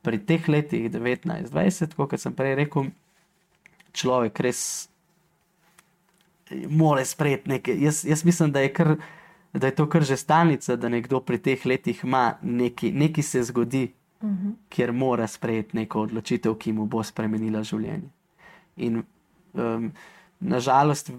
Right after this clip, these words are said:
Speaker 1: jih ogromno tudi nima nekega takega poguma. Ne rabim, ne govorim, da se je treba preseliti v tujino, eh, to je bila samo moja zgodba.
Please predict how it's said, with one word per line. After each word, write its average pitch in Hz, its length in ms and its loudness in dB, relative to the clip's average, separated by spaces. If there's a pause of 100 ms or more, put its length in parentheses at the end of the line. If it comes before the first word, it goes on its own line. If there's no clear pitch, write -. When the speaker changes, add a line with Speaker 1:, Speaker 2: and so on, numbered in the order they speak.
(340)
Speaker 1:
jih 131 200 -10
ogromno 135 420 2
tudi 139 220 -4
nima 147 280 4
nekega 113 360 -2
takega 117 400 -4
poguma. 113 400 -2
Ne 117 120 -6
rabim, 135 340 0
ne 127 140 -2
govorim, 131 420 0
da 120 80 -2
se 120 120 -2
je 113 60 -2
treba 113 260 0
preseliti 113 600 -4 (560)
v 120 140 -4
tujino, 117 520 0 (340)
eh, 117 260 -4
to 113 160 -2
je 113 100 0
bila 117 160 0
samo 120 260 -2
moja 113 260 4
zgodba. 113 460 -4